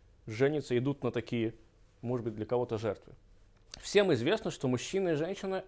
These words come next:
это абсолютные две противоположности. Это уже ни для кого не секрет. Когда-то, может быть, кто-то еще думал, что это не так, но это абсолютные противоположности. Даже если посмотреть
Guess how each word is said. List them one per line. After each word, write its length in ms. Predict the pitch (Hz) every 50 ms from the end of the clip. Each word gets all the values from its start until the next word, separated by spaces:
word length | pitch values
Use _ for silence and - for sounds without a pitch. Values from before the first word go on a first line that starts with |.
| - -
это 260 | 147 - - 156 156
абсолютные 640 | 151 - - - - 127 123 139 165 165 - 143 117
две 180 | 107 117 123 117
противоположности. 800 | - 117 107 - 107 - 104 95 95 92 - - - - - - - - - - -
Это 320 | 180 202 196 - 165 156
уже 340 | 143 120 123 151 151 139 - -
ни 160 | - 120 120
для 120 | 120 123
кого 160 | 117 - 120 110
не 100 | 110 101
секрет. 300 | - 120 - 233 254 -
Когда-то, 380 | - 139 143 175 170 156 143
может 180 | 131 127 127 120
быть, 140 | 117 107 -
кто-то 180 | - 120 -
еще 160 | 107 - 110
думал, 240 | 107 117 113 110 -
что 220 | - - - 117 107
это 120 | 104 107
не 120 | 120 160
так, 260 | 220 - 302 311 - -
но 260 | 165 185 208 190 - -
это 180 | 165 160 -
абсолютные 400 | 143 143 - 131 143 135 - 123
противоположности. 800 | 113 127 110 - 120 104 107 104 104 101 - - - - - - - - - - - - - - - - - - -
Даже 320 | 135 156 196 233 196 196
если 380 | 180 156 160 190 202 - - -
посмотреть 680 | - - - - - 139 131 - 151 156 156 156 -